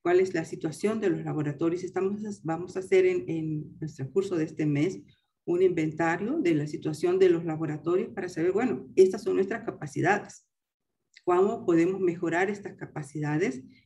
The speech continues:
que nos permitan un mejor monitoreo de la calidad del agua y podamos, eh, eh, realmente,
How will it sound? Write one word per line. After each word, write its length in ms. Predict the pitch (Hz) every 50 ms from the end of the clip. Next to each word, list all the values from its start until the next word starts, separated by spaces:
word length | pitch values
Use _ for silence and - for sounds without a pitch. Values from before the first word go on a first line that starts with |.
| _ _
que 80 | 165
nos 160 | 165 165 156 160
permitan 480 | 180 156 156 170 180 175 202 196 180
un 260 | 165 165 190 202 196
mejor 460 | 190 175 156 - - 175 202 262 320 339
monitoreo 540 | 302 254 220 - 190 170 160 165 170 170
de 100 | 170 170
la 140 | 160 160 156
calidad 340 | - 156 151 147 151 151 151
del 140 | 147 147 151
agua 420 | 143 139 139 175 233 269 - - - _ _ _ _ - _
y 100 | - 190
podamos, 600 | 196 175 170 160 165 196 247 302 349 311 - -
eh, 420 | - 175 170 170 165 165 156 - -
eh, 360 | - 165 160 156 156 151 151
realmente, 1040 | 151 160 156 165 175 175 180 190 202 202 - 247 254 269 269 - - - - _